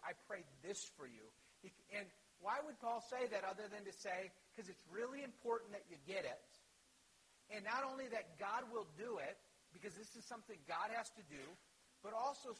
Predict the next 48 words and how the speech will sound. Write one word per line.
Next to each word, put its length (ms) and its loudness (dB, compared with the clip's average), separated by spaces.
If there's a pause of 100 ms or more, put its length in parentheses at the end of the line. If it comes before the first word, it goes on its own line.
so 80 -2
that 140 -6 (100)
you 160 -6 (100)
have 380 4 (840)
an 120 -8 (160)
aim. 320 -10 (640)
You 80 -4
have 80 -6
a 160 -12
direction, 560 -4
a 140 -14 (100)
purpose. 480 -10
Every 240 -6
one 160 -8
of 80 -8
us 160 -6
wants 240 -10
to 80 -8
have 80 -8
a 160 -18
purpose. 320 -12 (240)
I, 320 -2
I 80 4
think 240 -4
we 160 -6
would 160 2
all 160 6
be 240 -4
helped 240 2
this 160 -8
morning 320 -8 (320)
at 160 -6
Faith 240 -4
Baptist 400 -4
Church 320 -8
if 160 -16
we 160 -6
all 240 2
took 160 -4 (400)
Paul's 320 2 (160)
prayer 320 -2
and 80 -18
started 400 -8
to 80 -14
make 160 -12
it 80 -12
our 160 -8 (160)
prayer. 240 -14